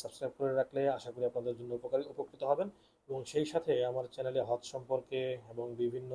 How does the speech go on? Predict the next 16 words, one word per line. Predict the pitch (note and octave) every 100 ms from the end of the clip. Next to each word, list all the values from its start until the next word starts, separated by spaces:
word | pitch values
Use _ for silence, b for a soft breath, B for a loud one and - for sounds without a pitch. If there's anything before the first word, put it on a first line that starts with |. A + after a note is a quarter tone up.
| B2
জায়গায় | B2 B2+ B2+ C3 C3 b b b _
দেশ | B2+ B2+ A#2+
বিদেশে | B2+ B2+ - C3 B2+
ট্রাভেল | - A#2+ B2+ C3+
করার | - C3 B2
কিছু | - C3
এক্সপিরিয়েন্সের | B2 - C3+ C3 C3 - -
কিছু | B2 A2+
ভিডিও | A#2 C3+ D3
আছে, | C#3 G3
আপনারা | G3 - C3
চাইলে | B2 B2 B2
সেগুলোও | B2 B2+ B2
দেখতে | A#2+ B2+ -
পারেন | D3+ F3+ A3+ b b b _
এবং | C3+